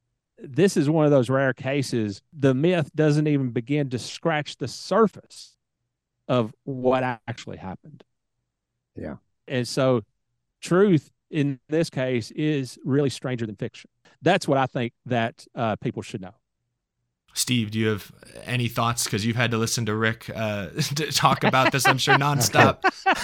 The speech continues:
Speaker 2: No. Well, I've, all through this, I've just been a spear carrier. But to be very honest with you,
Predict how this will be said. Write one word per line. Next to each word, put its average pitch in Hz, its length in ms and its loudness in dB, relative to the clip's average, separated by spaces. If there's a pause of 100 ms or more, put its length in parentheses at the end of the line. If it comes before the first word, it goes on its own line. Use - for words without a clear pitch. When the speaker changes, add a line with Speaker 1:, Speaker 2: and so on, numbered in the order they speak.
(260)
Speaker 2:
No. 120 320 6 (720)
Well, 120 200 4
I've, 92 340 0 (480)
all 117 320 4
through 113 300 0
this, 80 280 -4
I've 71 140 -6
just 73 300 -10
been 82 160 -2
a 73 80 -4
spear 87 320 0
carrier. 60 420 -8
But 76 280 -2
to 85 60 -2
be 85 180 0
very 87 280 2
honest 90 340 -2
with 67 200 -6
you, 67 100 -6